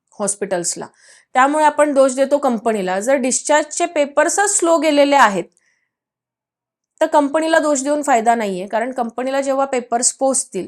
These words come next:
त्यावेळेस कंपनी ते, ते त्या मेडिकल टीमकडे ते पेपर्स पाठवते, ते सगळे बिल्स चेक होतात त्यामध्ये आणि बिल्स चेक झाल्यानंतर फायनल ऑथरायझेशन आणि क्लेमची अमाऊंट तुम्हाला दिली जाते, तुम्हाला rather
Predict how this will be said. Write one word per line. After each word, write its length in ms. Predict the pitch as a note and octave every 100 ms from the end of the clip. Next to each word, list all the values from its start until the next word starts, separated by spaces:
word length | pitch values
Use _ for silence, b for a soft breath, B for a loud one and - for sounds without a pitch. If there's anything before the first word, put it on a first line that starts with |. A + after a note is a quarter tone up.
| -
त्यावेळेस 480 | - B3 C4 C4+ -
कंपनी 440 | B3 A#3+ B3 A#3+
ते, 200 | A#3+ A#3+
ते 180 | A#3 B3+
त्या 220 | B3 A#3+
मेडिकल 440 | B3+ A3+ G#3+ A#3 A#3+
टीमकडे 420 | B3 A#3 A#3 A3+
ते 100 | A#3
पेपर्स 400 | A3+ G3+ G#3 G#3
पाठवते, 560 | G3 F3 F#3 F#3 F#3 F#3 b b b b b -
ते 80 | C4+
सगळे 320 | C#4+ B3 B3+
बिल्स 380 | A3 C4+ D#4 -
चेक 280 | D#4+ C#4 -
होतात 440 | F#3+ - E3+ - _ _ _ _
त्यामध्ये 400 | F#3+ F3 E3+ F#3 - b b b
आणि 100 | B3+
बिल्स 360 | B3 D4 -
चेक 260 | - D4 B3+
झाल्यानंतर 1000 | B3 A#3 A#3 B3+ B3+ A#3 A#3 A#3 E4 G#4+ A4
फायनल 420 | D#4+ B3 B3 C4 -
ऑथरायझेशन 960 | A3 A3 A3 G#3+ G#3 G3+ F#3+ - G3 A#3 -
आणि 220 | G3+ G#3+ A#3
क्लेमची 460 | B3 A3 G#3 G#3 A3+
अमाऊंट 340 | G3+ F#3+ G3
तुम्हाला 440 | G3 G3 G3 G3 G3+ - _ _ _ _ -
दिली 240 | B3 A#3+ C#4+
जाते, 320 | G#3+ E3+ G#3
तुम्हाला 440 | - C4 B3+ C#4 D#4
rather 280 | C#4+ B3